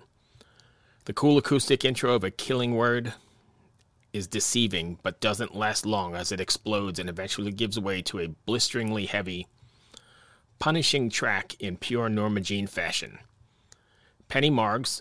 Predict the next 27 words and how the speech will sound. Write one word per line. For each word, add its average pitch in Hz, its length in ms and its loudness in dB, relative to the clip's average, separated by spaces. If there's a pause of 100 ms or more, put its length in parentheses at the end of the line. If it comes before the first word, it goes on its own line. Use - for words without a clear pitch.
another 107 280 0
solid 107 340 2
track, 92 300 -2
meanders 117 340 0
along, 110 440 2 (140)
laced 113 240 0
with - 160 -6
clean 127 280 0
vocals, 110 400 0
gradually 120 500 0
building 107 440 2
to - 140 -4
a 92 100 -2
chaotic, 110 720 -4 (120)
classic - 560 -4
Norma 92 260 -4
Jean 87 280 -4
sound. - 480 -8 (1200)
Heartache 120 520 2 (100)
closes 135 440 4
out 131 160 2
the 127 80 0
record 101 340 -2
with 98 180 -4
an 92 200 -6
eight-minute 143 400 2
offering 165 460 -4